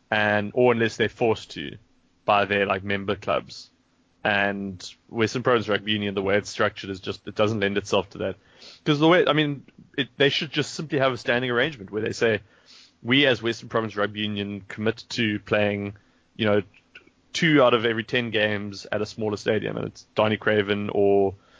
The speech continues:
I don't know, it's in Paarl or something, I don't know. And, yeah, they just, unless something like that happens, unless they restructure their whole, like, manifesto,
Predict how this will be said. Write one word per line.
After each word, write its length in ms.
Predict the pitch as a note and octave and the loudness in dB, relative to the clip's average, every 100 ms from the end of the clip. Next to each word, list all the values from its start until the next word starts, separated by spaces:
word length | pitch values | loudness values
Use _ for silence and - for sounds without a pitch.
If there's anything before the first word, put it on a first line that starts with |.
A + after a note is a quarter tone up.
| - - - - _ - | -20 -20 -20 -20 _ -2
I 80 | G#2+ | 2
don't 120 | G#2 | 4
know, 180 | G2+ G2 | 4 2
it's 240 | F#2+ - | -2 -8
in 640 | - G#2 G2 G2 G2 F#2+ F#2 _ | 0 0 0 -4 -6 -8 -10 _
Paarl 460 | - A2 G#2+ G#2 G2 | 2 6 6 4 2
or 80 | F#2+ | -2
something, 380 | G#2 F#2 G#2 | -6 -6 -2
I 80 | G#2+ | 0
don't 80 | G#2 | 2
know. 180 | G#2+ G#2+ - _ _ _ _ _ - - - _ _ _ | 0 -2 -10 _ _ _ _ _ -20 -20 -20 _ _ _
And, 640 | B2+ B2+ B2+ B2+ B2 A#2+ - - _ _ _ _ - - A#2+ | 0 2 2 -2 -6 -10 -14 -20 _ _ _ _ -20 -16 -4
yeah, 300 | B2 A2 G2+ | 0 0 0
they 180 | G#2+ G#2+ | -2 -2
just, 400 | B2 - - - | -6 -10 -18 -14
unless 260 | B2 B2+ C#3 | 0 2 2
something 280 | - D#3 C#3+ | 2 0 2
like 140 | B2+ | 2
that 120 | A#2 | 2
happens, 320 | G#2+ A2+ B2+ A2+ | 2 -2 -4 -8
unless 180 | A2 | -8
they 120 | B2 G#2+ | -6 -6
restructure 580 | G#2+ - B2 A#2 - | -6 -8 -6 -6 -4
their 120 | G2+ G2+ | -4 0
whole, 460 | G#2+ G#2+ G#2 F#2+ - _ _ _ _ _ _ - - | 0 2 0 -4 -8 _ _ _ _ _ _ -16 -10
like, 520 | A#2 - G#2 - - | -2 2 2 0 -6
manifesto, 960 | A2 G#2+ - C3 - D3+ D3 C#3+ C#3 | -2 0 2 2 2 2 4 4 2